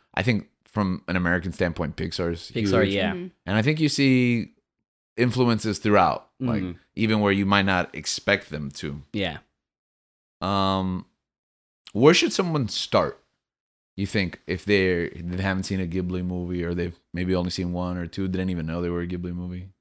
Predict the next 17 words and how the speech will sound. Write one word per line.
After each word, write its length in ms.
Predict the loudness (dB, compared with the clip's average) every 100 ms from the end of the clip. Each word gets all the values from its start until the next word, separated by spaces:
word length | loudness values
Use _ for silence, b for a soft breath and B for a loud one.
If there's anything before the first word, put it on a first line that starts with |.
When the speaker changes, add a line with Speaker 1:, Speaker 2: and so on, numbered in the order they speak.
| -10
Speaker 3:
Well, 260 | -10 -10 _ _
I'll 160 | -8 -4
raise 220 | -4 -4
you 60 | -4
one. 120 | -4
Where 140 | -6 -8
did 180 | -10
you 80 | -10
start 300 | -12 -12 -16 _ _ _
with 80 | 2
Speaker 1:
Where 120 | 6
Speaker 3:
Ghibli? 40 | 8
Speaker 1:
did 60 |
I 140 | 8 8
start? 320 | 4 0 0
Speaker 3:
Yeah. 160 | -2 -4
Speaker 1:
Okay, 320 | 0 -2 -2